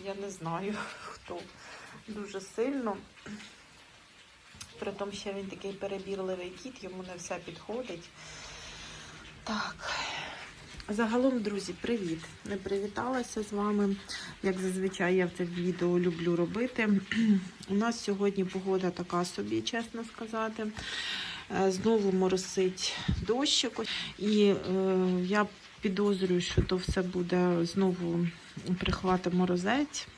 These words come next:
І буде не дуже файно ходити. Мама в мене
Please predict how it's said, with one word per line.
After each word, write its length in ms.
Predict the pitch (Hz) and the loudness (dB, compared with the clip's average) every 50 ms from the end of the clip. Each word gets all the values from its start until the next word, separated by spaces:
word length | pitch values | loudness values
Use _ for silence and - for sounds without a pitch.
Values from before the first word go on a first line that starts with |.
| - - - - - - - - - | -20 -20 -20 -20 -18 -18 -18 -10 -4
І 220 | 185 196 208 233 226 220 - - - - - - - - - - - - - - - - - - - - - - - - - - - - - - - - - - - - - - - - - - - - | -2 0 0 0 0 -4 -6 -10 -12 -12 -10 -10 -12 -16 -18 -20 -20 -20 -20 -20 -20 -20 -20 -20 -20 -20 -20 -20 -20 -20 -20 -20 -20 -20 -16 -16 -14 -12 -12 -14 -12 -12 -12 -12 -12 -12 -14 -16 -12 -6
буде 240 | 202 196 202 190 208 | 0 0 2 2 4
не 160 | 196 190 190 | 4 4 4
дуже 300 | 185 180 185 180 180 185 | 2 2 0 0 0 0
файно 440 | 185 185 - 185 180 185 180 180 185 - - | -2 -2 -2 -2 0 0 0 0 -2 -4 -6
ходити. 460 | - 180 175 165 151 156 - - - 147 - - - - - - - - - - - - - - - - - - - - - - - - - - - - | -8 -6 -6 -6 -8 -8 -8 -8 -8 -8 -8 -8 -10 -12 -12 -12 -12 -14 -14 -14 -14 -14 -14 -14 -14 -16 -18 -18 -18 -18 -20 -18 -18 -20 -20 -16 -4 0
Мама 340 | 214 214 208 202 202 202 202 | 2 2 4 2 2 2 0
в 60 | 196 | 0
мене 460 | 196 196 202 202 196 190 190 185 | 0 0 2 2 2 2 2 2